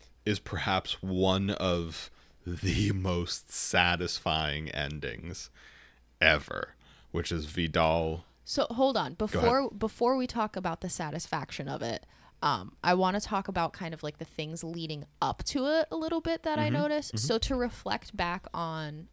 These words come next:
Speaker 2: I noticed it watching the movie this time, um, you know, stating that Ophelia is in a fantasy world, da, da, da, this is what she does to cope.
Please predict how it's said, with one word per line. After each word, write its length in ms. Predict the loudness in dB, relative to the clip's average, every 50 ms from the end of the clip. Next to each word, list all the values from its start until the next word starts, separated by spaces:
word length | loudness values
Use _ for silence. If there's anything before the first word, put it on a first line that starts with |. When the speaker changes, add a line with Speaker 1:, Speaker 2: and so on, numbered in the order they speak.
| -2 6
Speaker 2:
I 160 | 8 8 8
noticed 380 | 8 6 4 4 2 0 2 2
it 120 | 0 0 0
watching 500 | 2 2 4 4 4 4 2 -4 -4 -4
the 60 | -4
movie 420 | -4 -4 -4 -4 -4 -4 -4 -6 -6 -6
this 420 | -4 -2 0 0 0 0 -4 -4
time, 600 | -4 -6 -6 -6 -6 -8 -8 -8 -10 -10 -10 -10 -12 -12 -4 0 0 2 4 2 2 4
um, 400 | 4 2 4 2 0 -2 -4 -8 -14 -16 -16 -8 -2
you 120 | 0 2
know, 120 | 4 4 2
stating 440 | 2 0 0 0 0 0 0 0
that 120 | 0 0 0
Ophelia 480 | 0 -2 -2 -4 -4 -2 -2 -2 -2
is 120 | -2 -2 -4
in 80 | -6
a 60 | -6 -8
fantasy 580 | -6 -4 -4 -4 -4 -6 -8 -8 -6 -4 -4 -4
world, 400 | -2 -2 -2 -2 -2 -2 -4 -4
da, 100 | -6 -6
da, 100 | -8 -8
da, 180 | -8 -8 -6
this 200 | -6 -6 -8 -8 -8
is 100 | -6 -6
what 140 | -6 -6 -4
she 180 | -6 -8 -6
does 460 | -6 -6 -6 -6 -6 -6 -8 -8 -10 -8 -4
to 100 | -4 -4
cope. 540 | -4 -4 -2 0 4 4 4 4 2 -4